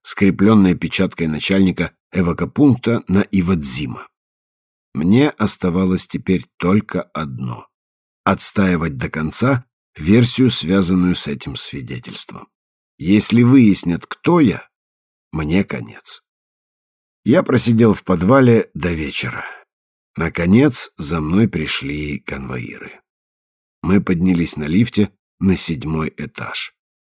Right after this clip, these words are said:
Меня ввели в комнату, где сидела девица в военной форме. Она сказала по-японски с американским акцентом: "Проходите". С меня сняли наручники.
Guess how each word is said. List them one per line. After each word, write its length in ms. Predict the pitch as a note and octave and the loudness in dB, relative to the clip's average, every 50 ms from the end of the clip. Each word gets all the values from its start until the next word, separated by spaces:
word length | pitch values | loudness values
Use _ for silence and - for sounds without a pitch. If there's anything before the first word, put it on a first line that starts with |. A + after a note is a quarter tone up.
| _ - | _ -2
Меня 360 | E2+ F#2+ F#2+ F#2+ - - F2 | 2 4 4 4 4 4 2
ввели 360 | E2 D2+ D2 D#2+ D#2+ D2 D2+ | 0 -4 -4 -6 -4 -4 -6
в 120 | C#2 - - | -8 -10 -6
комнату, 480 | - A2 B2 A#2 G#2 F#2+ D#2+ - D#2 | -2 2 4 4 4 4 2 -2 -6
где 220 | C#2 C#2+ C#2+ F2 E2+ | -8 -4 -4 -4 -4
сидела 500 | - - E2 D#2 D2+ F#2+ F2 E2+ E2+ D#2 | -2 -4 -6 -2 -2 0 0 0 -2 -4
девица 560 | C2 D2+ D2+ C#2 F#2+ F#2+ - - G2 F2+ - _ _ _ _ | -6 -8 -4 -2 -2 -2 -2 -2 -4 -4 -6 _ _ _ _
в 120 | D2+ D#2 | -12 -8
военной 480 | D#2 E2 E2+ E2 D#2+ D#2+ D#2+ D#2 D#2+ D#2 | -6 -2 -2 0 0 -2 -2 -4 -6 -8
форме. 500 | - - - D2+ C2+ - A#1+ A#1 - - _ _ _ _ _ _ - | -8 -8 -8 -8 -8 -8 -10 -12 -14 -18 _ _ _ _ _ _ -8
Она 200 | - E2 F2 E2+ | -6 -4 -4 -4
сказала 480 | - - - E2+ D#2 F2 F2+ E2+ E2 C#2+ | -4 -4 -6 -6 -4 -2 -2 -2 -4 -6
по-японски 640 | B1 D#2 D#2 D2+ - - G2 G#2 G2 - - D#2+ | -6 -6 -8 -6 -4 -2 -2 -2 -2 -2 -4 -6
с 120 | - - | -6 -6
американским 680 | D2+ D2+ D#2 D2 D2 - E2+ E2 D#2+ - - E2 D#2+ D#2+ | -4 -6 -6 -6 -6 -6 -6 -6 -6 -6 -6 -6 -6 -6
акцентом: 560 | D#2 - - - D2 C2 - - A#2+ - _ _ | -6 -8 -8 -8 -8 -8 -10 -12 -16 -18 _ _
"Проходите". 720 | - - C#3 B2 - D3+ B2 E2 C2 - - - - - _ _ _ _ _ _ _ _ _ _ _ _ _ _ _ _ _ _ _ _ _ | -10 -8 -8 -4 -4 -4 -4 -4 -6 -8 -12 -16 -18 -18 _ _ _ _ _ _ _ _ _ _ _ _ _ _ _ _ _ _ _ _ _
С 140 | - - - | -8 -2 2
меня 300 | G2+ G2+ G2 A2 C3 C3 | 4 6 6 6 4 2
сняли 360 | B2 - G2+ F#2 F#2 F#2+ F#2+ | 2 2 2 2 4 2 2
наручники. 760 | F2+ F2 E2 C#2+ C2+ B1+ - - B1 B1 - - - - - | 2 0 0 -2 -6 -8 -10 -10 -10 -10 -12 -12 -18 -20 -20